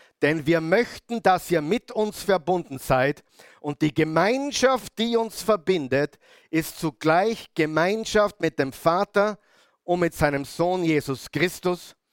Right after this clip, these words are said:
Wir schreiben euch das, damit unsere gemeinsame Freude vollkommen wird.“ Das sind die ersten vier Verse. Jetzt kommen zwei Verse aus Johannes zwölf. „Unter den Festbesuchern,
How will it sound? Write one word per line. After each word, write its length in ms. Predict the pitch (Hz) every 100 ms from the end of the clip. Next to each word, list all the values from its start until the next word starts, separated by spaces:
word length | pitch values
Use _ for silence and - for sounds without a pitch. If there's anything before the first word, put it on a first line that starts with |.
| _ _ _
Wir 200 | 113 160
schreiben 760 | - - 147 170 220 262 233 240
euch 280 | 208 196 -
das, 580 | 208 160 101 - - - _ _ _ -
damit 300 | 123 160 165
unsere 340 | 156 - 135
gemeinsame 1120 | - 131 123 151 202 220 220 - 202 190 190
Freude 800 | - - 147 160 170 151 156 156 - _ _
vollkommen 1040 | _ - 127 120 - 135 135 139 135 135 127 _ _ _ _
wird.“ 560 | 101 135 110 90 - - _ _ _
Das 80 | _
sind 180 | 127 117
die 80 | 131
ersten 320 | 139 170 185
vier 180 | 180 185
Verse. 440 | 180 185 151 202 - _ _ _
Jetzt 220 | - 120 -
kommen 320 | 156 156 156
zwei 380 | - 165 196 190
Verse 440 | 185 196 196 185
aus 100 | 156
Johannes 440 | 156 165 160 147
zwölf. 640 | - - 185 147 220 - - _ _ _ _ _
„Unter 340 | - 226 269 254
den 200 | 226 208
Festbesuchern, 1120 | - - - - 147 - 143 - 170 233 254